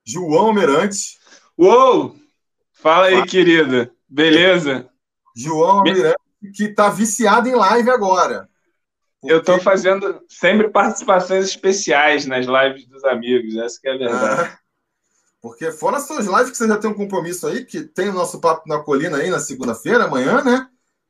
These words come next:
Speaker 2: Exato.
Speaker 1: Tem o seu canal novo aí com o Gustavo agora?
Speaker 2: Exatamente, que tamo
Speaker 1: Que
Speaker 2: fazendo
Speaker 1: também é
Speaker 2: ali
Speaker 1: live.
Speaker 2: também.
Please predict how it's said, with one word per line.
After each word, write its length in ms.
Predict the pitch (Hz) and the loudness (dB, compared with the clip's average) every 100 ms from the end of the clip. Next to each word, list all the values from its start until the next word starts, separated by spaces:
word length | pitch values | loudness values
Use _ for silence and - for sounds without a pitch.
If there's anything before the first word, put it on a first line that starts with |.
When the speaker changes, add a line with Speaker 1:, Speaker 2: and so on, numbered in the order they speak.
| - | -2
Speaker 2:
Exato. 520 | 123 120 110 123 180 | -2 2 0 2 2
Speaker 1:
Tem 120 | 220 202 | 4 2
o 60 | |
seu 220 | 190 196 | 2 0
canal 340 | 185 170 175 165 | 2 2 2 0
novo 280 | 185 160 156 | -2 0 0
aí 180 | 190 | -2
com 200 | 185 156 | -4 -8
o 20 | 139 | -6
Gustavo 400 | - 175 170 143 | -4 -2 0 0
agora? 460 | 131 302 240 202 - _ _ _ - | 2 2 2 -4 -10 _ _ _ -4
Speaker 2:
Exatamente, 1080 | 127 120 123 117 120 135 123 123 156 - - | -2 0 2 0 2 0 0 -4 -8 -16 -18
que 120 | - | -12
tamo 180 | - 240 | -4 -4
Speaker 1:
Que 60 | 135 | -2
Speaker 2:
fazendo 200 | 123 120 | 0 2
Speaker 1:
também 100 | 120 | 2
é 40 | |
Speaker 2:
ali 80 | 123 | 2
Speaker 1:
live. 200 | 127 - | 2 2
Speaker 2:
também. 480 | 123 120 123 120 | 0 0 -2 -2